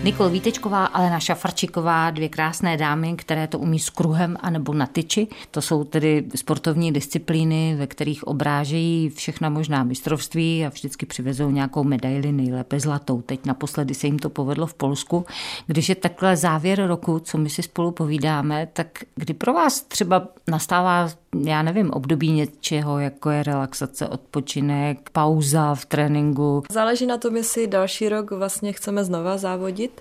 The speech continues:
Speaker 2: Příští
Speaker 1: Mhm.
Speaker 2: rok to nemáme v plánu, příští rok máme v plánu být pouze trenérky.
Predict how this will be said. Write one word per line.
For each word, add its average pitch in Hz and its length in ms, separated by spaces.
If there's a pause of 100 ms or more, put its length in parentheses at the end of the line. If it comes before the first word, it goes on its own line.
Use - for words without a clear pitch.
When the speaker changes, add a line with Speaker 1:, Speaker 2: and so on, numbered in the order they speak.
Speaker 2:
Příští 208 340
Speaker 1:
Mhm. 233 100
Speaker 2:
rok 226 200 (100)
to 226 100
nemáme 196 340
v 196 60
plánu, 208 260
příští 202 360
rok 196 160
máme 190 400
v 185 60
plánu 185 320
být 185 180
pouze 185 340
trenérky. 175 680